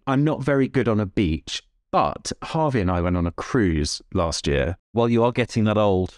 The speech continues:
Speaker 1: I, do you know
Speaker 2: <laughs>
Speaker 1: what? I loved it. I absolutely loved it. And, um, yep,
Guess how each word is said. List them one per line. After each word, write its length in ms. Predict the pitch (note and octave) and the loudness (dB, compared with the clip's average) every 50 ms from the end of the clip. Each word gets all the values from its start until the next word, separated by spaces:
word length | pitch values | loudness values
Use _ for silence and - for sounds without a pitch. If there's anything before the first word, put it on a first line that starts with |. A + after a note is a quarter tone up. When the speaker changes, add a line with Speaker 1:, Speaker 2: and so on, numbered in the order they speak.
| _ - | _ -6
Speaker 1:
I, 220 | G#2+ A#2+ A#2+ G#2+ | -4 -2 -2 -2
do 260 | F#2+ - A#2+ - - | -4 -4 -2 -2 0
you 60 | D#3+ E3+ | 2 2
know 160 | F3 E3+ E3+ | 2 2 2
Speaker 2:
<laughs> 0 | |
Speaker 1:
what? 380 | D#3+ F3 D#3 G#2 E2 - - - - _ _ _ _ _ - | 0 0 0 0 0 -2 -6 -14 -20 _ _ _ _ _ -4
I 600 | A#2+ B2 B2 B2+ B2+ B2+ B2+ B2+ B2+ B2+ B2+ B2+ B2 | 0 0 2 2 2 2 2 2 2 2 2 2 2
loved 500 | A#2 A#2+ A#2+ A#2+ B2+ C3+ C3+ A2+ - - | 2 2 2 2 2 2 0 0 -2 -2
it. 240 | G2+ E2+ D2+ - - _ _ - - | -2 -2 -2 -4 -8 _ _ -4 -2
I 200 | G#2+ A2 A2 - - | -2 -2 -2 -2 -2
absolutely 800 | B2 C3+ D3 C#3+ - - - E3+ D3+ D3 C#3+ B2+ - G2+ G2+ G2+ | -2 -2 -2 -2 -6 -6 -2 0 2 2 2 2 2 2 2 2
loved 500 | G2+ G2+ G#2 A2 B2 B2+ A#2+ - - - | 2 2 2 2 2 2 0 -2 -2 -2
it. 260 | F2 D#2+ C#2+ - - - - - _ - | 0 0 -2 -4 -10 -20 -20 -20 _ -4
And, 420 | - A#2+ A#2 A#2 A2+ A#2 A#2 G#2 | -2 0 2 2 2 2 2 4
um, 320 | A#2+ A2+ A2 A2 A2 A2+ A#2 | 2 2 4 2 2 2 2
yep, 260 | - B2 D3 - - | 2 2 2 2 0